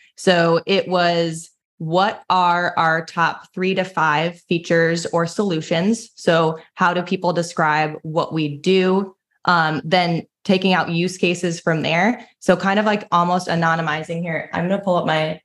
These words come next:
website actually and just, like, give you guys an example. So one of the things that really differentiates Map My Customers is that we're a C R M with a mapping tool inside it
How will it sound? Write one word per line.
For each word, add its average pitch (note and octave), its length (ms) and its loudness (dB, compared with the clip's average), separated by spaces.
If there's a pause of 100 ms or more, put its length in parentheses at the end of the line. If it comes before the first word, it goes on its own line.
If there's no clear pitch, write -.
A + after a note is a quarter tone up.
website E3 560 0
actually F3 420 0
and E3+ 80 2
just, E3 140 -4
like, D#3+ 180 0
give E3 160 -2
you E3 80 0
guys F3 240 -2
an - 60 -4
example. - 600 -4 (260)
So G3+ 140 4
one G3 200 4
of B3 140 2
the G#3 440 2
things F3+ 240 0
that E3+ 100 2
really F3+ 220 2
differentiates E3+ 840 0
Map E3+ 240 0
My D3 120 -4
Customers G#3 640 0
is E3+ 220 -2
that F3 160 -2
we're F3 100 0
a F3 80 2
C G3 220 -4
R G3 160 2
M F3+ 240 0
with E3+ 160 -2
a E3+ 120 -2
mapping D#3+ 800 0
tool D3+ 420 -2
inside D3 540 -2
it - 180 -4